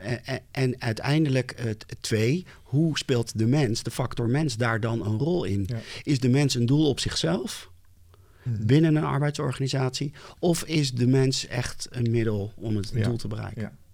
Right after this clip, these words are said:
Speaker 2: mooi. Ik heb daar zo dadelijk nog een vraag over, maar ik stel voor dat we eerst even luisteren naar, eh, de inbreng van onze huisfilosoof,
Speaker 1: Leuk.
Speaker 2: Nias de Vries.
Speaker 1: Ja.
Speaker 2: Eh, laten we even naar zijn, eh, eh,
Speaker 1: Ja,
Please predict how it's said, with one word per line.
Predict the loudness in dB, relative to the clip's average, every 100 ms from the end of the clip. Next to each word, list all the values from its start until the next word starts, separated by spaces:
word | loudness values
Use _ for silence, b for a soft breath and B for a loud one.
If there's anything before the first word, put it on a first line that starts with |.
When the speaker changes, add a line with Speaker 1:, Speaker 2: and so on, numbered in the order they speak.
| -10
Speaker 2:
mooi. | -6 -4 -6 -12 -6
Ik | -6 -2
heb | 0
daar | 0
zo | 0 0
dadelijk | 0 0 0
nog | 0
een | -2
vraag | -2 -4 -4
over, | -4 -4 -4
maar | -4
ik | -4
stel | -2 0
voor | 2 2
dat | 0
we | 0
eerst | 0 -2 -2
even | -2 -2 -2 0
luisteren | 0 0 -4 -4 -2
naar, | 0 -2
eh, | -2 -2 -6 B B B
de | -2
inbreng | 2 4 4 0 -2
van | -2
onze | 0 0 0
huisfilosoof, | 0 -2 -2 -4 -2 -2 -4 -8 4
Speaker 1:
Leuk. | 6 8
Speaker 2:
Nias | 4 -2
de | -4
Vries. | -4 -4 -4 -4
Speaker 1:
Ja. | 6 6 6 B B -8
Speaker 2:
Eh, | 0 2 4 4 2 0 0
laten | 2 2 2 0
we |
even | 0 0
naar | 0 0 -2
zijn, | -4 -2 -2
eh, | -2 -2 -4
eh, | -8
Speaker 1:
Ja, | -8